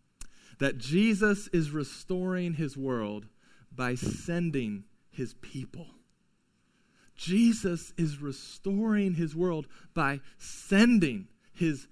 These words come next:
people. And by Jesus sending us,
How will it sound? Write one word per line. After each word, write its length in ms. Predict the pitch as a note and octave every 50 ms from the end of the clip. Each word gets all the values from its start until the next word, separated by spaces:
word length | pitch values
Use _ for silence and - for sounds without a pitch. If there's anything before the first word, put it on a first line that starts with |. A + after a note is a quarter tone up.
| - - -
people. 440 | - - G#3+ A3 G#3+ - C3 - - - _ _ _ _ _ _ _ _ _ _ - - -
And 160 | F#3+ G3 G3 F#3+
by 160 | G3+ G3 F#3
Jesus 560 | D3+ D#3+ G#3+ B3+ C#4 C4 B3 A#3+ G3+ - - - -
sending 680 | - - - - - A3+ B3 C#4 D4+ C#4+ B3 G#3+ F3+ D#3
us, 320 | B2+ A#2 C3 - - -